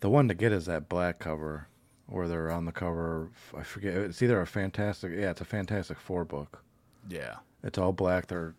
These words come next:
Speaker 1: it's Hulk and Thing on the cover.
Speaker 2: Holy cow! We have a Rob Liefeld <clears throat> sighting.
Speaker 1: Oh my gosh! Look at that.
Speaker 2: New Mutants ninety-eight. Oh, I just got kicked out. Look at that. <laughs> Uh, Immune Sanity. Hey,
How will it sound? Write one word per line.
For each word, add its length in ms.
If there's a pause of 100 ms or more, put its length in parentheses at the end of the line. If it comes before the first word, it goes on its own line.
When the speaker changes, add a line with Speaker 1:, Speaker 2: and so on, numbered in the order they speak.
(100)
Speaker 1:
it's 180
Hulk 340
and 220
Thing 180
on 100
the 60
cover. 200 (120)
Speaker 2:
Holy 640
cow! 360
We 140
have 140
a 200
Rob 300
Liefeld 420
<clears throat> 40
sighting. 420 (340)
Speaker 1:
Oh 220
my 160
gosh! 400
Look 140
at 100
that. 200
Speaker 2:
New 160
Mutants 440
ninety-eight. 1040 (840)
Oh, 40
I 80
just 140
got 140
kicked 220
out. 200
Look 160
at 0
that. 180 (300)
<laughs> 200 (1080)
Uh, 520 (1120)
Immune 340
Sanity. 320
Hey, 300